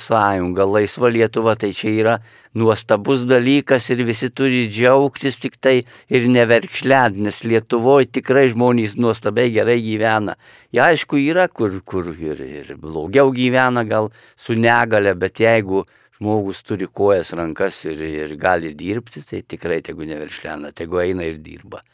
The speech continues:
Taip kad prie laisvos Lietuvos šiandien dienai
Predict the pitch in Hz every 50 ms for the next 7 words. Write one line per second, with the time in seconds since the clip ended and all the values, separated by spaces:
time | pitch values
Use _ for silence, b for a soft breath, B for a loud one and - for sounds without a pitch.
0 | _ _ _ _ _ _ _ _ _ _ _ - - 101 101 92 _ - 107 95
1 | _ _ - - _ _ _ _ _ _ _ _ _ - 110 113 117 113 110 107
2 | 107 - - 139 147 147 131 - 123 117 110 110 113 107 107 113 127 123 - -
3 | 104 107 95 95 95 85 92 90 98 98 95 92 90